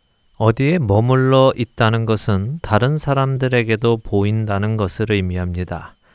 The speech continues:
예를 들어 사람들은 다 걸음을 옮기는데 머물러 있는 사람은 걸음을 옮기지 않기 때문에 다른 사람들의 눈에 띕니다.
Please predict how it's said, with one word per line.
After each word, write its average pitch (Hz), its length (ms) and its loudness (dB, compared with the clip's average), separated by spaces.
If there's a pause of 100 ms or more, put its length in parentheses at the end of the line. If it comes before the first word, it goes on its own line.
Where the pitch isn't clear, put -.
(360)
예를 113 300 2
들어 113 360 0
사람들은 120 560 -2
다 127 220 0
걸음을 107 580 0
옮기는데 90 800 -2 (180)
머물러 104 520 2
있는 95 340 0
사람은 98 480 -4 (340)
걸음을 120 440 2
옮기지 120 560 0
않기 98 320 -4
때문에 87 560 -4 (100)
다른 95 300 2
사람들의 95 540 -2
눈에 95 400 0 (100)
띕니다. 85 600 -4